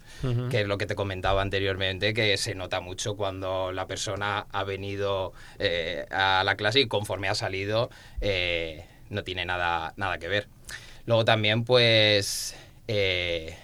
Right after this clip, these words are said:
Speaker 2: nos ayuda a estar más enérgicos, más activos en el día a día. Eh,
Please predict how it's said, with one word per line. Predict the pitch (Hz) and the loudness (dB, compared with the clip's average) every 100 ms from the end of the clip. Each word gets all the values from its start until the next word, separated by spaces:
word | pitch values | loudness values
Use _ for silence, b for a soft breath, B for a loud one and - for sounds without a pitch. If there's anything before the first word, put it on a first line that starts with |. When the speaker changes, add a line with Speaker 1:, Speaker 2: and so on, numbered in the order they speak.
| B - | B -6
Speaker 2:
nos | 110 117 | -4 -2
ayuda | 98 98 | -2 0
a | 110 | 0
estar | - 104 107 113 | 2 4 4 4
más | 107 101 98 104 | 2 2 2 -2
enérgicos, | 95 98 120 127 113 117 117 117 | -2 -2 -2 -4 -6 -2 0 0
más | 110 98 | -2 -4
activos | 98 - 110 123 113 113 110 | -6 -6 -4 0 0 0 -2
en | 101 | -4
el | 95 | -4
día | 92 95 | -2 -2
a | |
día. | 92 117 113 113 - B B B B B - | 2 4 4 2 -2 B B B B B -10
Eh, | 113 117 101 92 90 87 85 82 | -2 4 4 4 0 -4 -8 -12